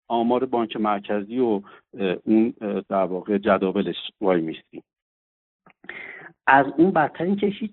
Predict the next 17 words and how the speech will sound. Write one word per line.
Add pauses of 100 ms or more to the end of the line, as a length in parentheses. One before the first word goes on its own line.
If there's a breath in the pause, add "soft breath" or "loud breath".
(120)
چشم
اندازی
هم
برای
کنترل
و
کاهشش
دیده
نمیشه. (1900)
می‌خوام
بگم (100)
از (160)
نگاه (1200)
جمع
و
تفریق (720)
مبلغی